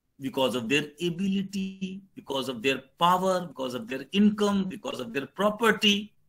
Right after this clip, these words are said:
तो ये संपत्ति, आय या जो भी आप जिन चीजों को जोड़ते हैं वो indirectly benefit theory में भी आता है।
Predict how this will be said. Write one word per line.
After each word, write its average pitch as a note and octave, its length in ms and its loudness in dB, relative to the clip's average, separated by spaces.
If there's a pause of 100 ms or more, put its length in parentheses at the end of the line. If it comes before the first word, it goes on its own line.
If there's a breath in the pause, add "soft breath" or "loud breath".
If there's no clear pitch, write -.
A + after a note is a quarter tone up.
(960)
तो A3+ 60 0
ये A#3 220 8
संपत्ति, D#3 1400 -4
आय A#2+ 480 -2
या F#3+ 180 0
जो B3 240 -2
भी D4+ 200 0
आप C#3+ 260 0
जिन C3+ 160 -6
चीजों A#2+ 300 -10
को - 140 -12
जोड़ते - 720 -12 (120)
हैं D3 240 0 (560 soft breath)
वो F3+ 200 -2 (360)
indirectly F3 1080 4 (100)
benefit A2 500 -6
theory G2+ 260 -6
में G2+ 180 -10
भी G#3 200 -10 (100)
आता - 380 -10
है। - 220 -14